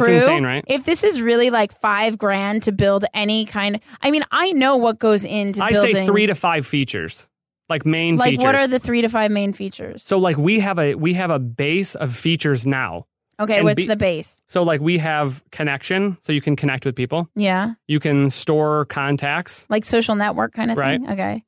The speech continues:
Speaker 2: Uh, we have a feed
Speaker 1: Yeah.
Speaker 2: that's built in. We have a reward system to incentivize. We have a discovery screen. And we have a calendar piece, a payment gateway.
Speaker 1: What? That's a lot of features. Do you
Speaker 2: Okay,
Speaker 1: have
Speaker 2: that
Speaker 1: a
Speaker 2: is,
Speaker 1: member login?
Speaker 2: this is what you, you need to, you truly understand, and everyone needs to understand.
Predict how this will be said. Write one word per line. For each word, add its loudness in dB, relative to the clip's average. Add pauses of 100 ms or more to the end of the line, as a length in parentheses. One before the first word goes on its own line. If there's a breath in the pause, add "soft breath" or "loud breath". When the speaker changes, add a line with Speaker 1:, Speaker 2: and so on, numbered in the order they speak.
Speaker 2:
Uh, 0
we 2
have -2
a -2
feed 0 (160)
Speaker 1:
Yeah. -2
Speaker 2:
that's 0
built -2
in. 0 (340)
We 2
have 0
a 0
reward 0
system -2
to -2
incentivize. -2 (300)
We 2
have 0
a 0
discovery -2
screen. -2 (680)
And 0
we 2
have 0
a 0
calendar -2
piece, -4
a -8
payment -2
gateway. -2 (200)
Speaker 1:
What? -2 (200)
That's -2
a -2
lot 2
of -2
features. -4
Do -4
you 4
Speaker 2:
Okay, 4
Speaker 1:
have 2
Speaker 2:
that 4
Speaker 1:
a 4
Speaker 2:
is, 2
Speaker 1:
member 4
login? 2
Speaker 2:
this 2
is 0
what 0
you, 2
you 0
need 4
to, 2
you 0
truly 2
understand, 2
and 0
everyone 4
needs 4
to 2
understand. 0